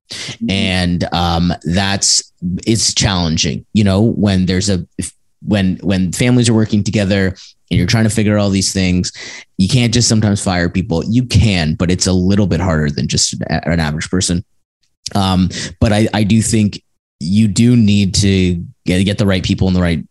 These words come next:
Speaker 2: positions who bring that right mentality.
Speaker 1: Yeah.
Speaker 2: Like,
Speaker 1: Well,
Speaker 2: yeah.
Speaker 1: that's massive. That's, that was my next question. So how important do you feel that your mindset or your attitude is when it comes to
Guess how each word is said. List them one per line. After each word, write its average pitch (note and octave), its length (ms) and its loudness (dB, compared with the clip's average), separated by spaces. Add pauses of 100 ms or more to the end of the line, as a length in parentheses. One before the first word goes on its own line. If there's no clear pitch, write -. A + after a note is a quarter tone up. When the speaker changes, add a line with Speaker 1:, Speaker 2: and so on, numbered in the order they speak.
(180)
Speaker 2:
positions F#2+ 800 0
who F#2 320 2 (100)
bring G#2+ 240 2
that G2+ 180 0
right F#2 180 0
mentality. F#2+ 680 -2 (1500)
Speaker 1:
Yeah. A2 320 -6 (1120)
Speaker 2:
Like, C#2+ 220 0
Speaker 1:
Well, D2 160 -4
Speaker 2:
yeah. D2 220 0
Speaker 1:
that's - 140 -14
massive. B2 300 -8
That's, B2+ 220 -4
that C#3+ 160 -4
was C#3 160 -4
my C3+ 120 -2
next B2+ 260 -6
question. A2+ 440 -6
So A2 420 -6 (600)
how C#3+ 340 -4
important D3+ 760 -4 (560)
do A2 80 -6
you B2+ 240 -2
feel A2+ 320 -2
that G#2 300 -6 (160)
your G2+ 140 -6
mindset G#2+ 580 -6
or - 40 -8
your G2 240 -6
attitude G#2 380 -6
is G2 240 -6
when G2 100 -6
it F#2 80 -8
comes G2+ 320 -10
to F#2+ 420 -8